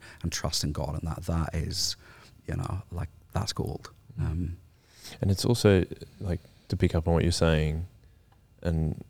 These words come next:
Speaker 2: it's what I've learned through doing this podcast, is just, like, how God just works through every individual he calls to him.
Speaker 1: Yeah.
Speaker 2: In different, like, so many different ways and in different lives.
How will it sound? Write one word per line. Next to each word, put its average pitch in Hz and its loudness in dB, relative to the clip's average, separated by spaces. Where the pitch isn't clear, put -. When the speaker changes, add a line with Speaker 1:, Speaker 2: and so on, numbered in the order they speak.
Speaker 2:
it's - -10
what 85 2
I've 80 4
learned 80 4
through 85 2
doing 78 2
this 78 2
podcast, 80 0
is 82 2
just, 82 2
like, 80 0
how 78 4
God 82 4
just 80 2
works 80 2
through 82 4
every 80 2
individual 76 0
he 78 0
calls 69 0
to - -2
him. - -4
Speaker 1:
Yeah. 101 0
Speaker 2:
In 82 0
different, - 2
like, 82 0
so 101 8
many 90 8
different 80 2
ways 78 4
and 76 0
in 76 0
different 76 -2
lives. 73 2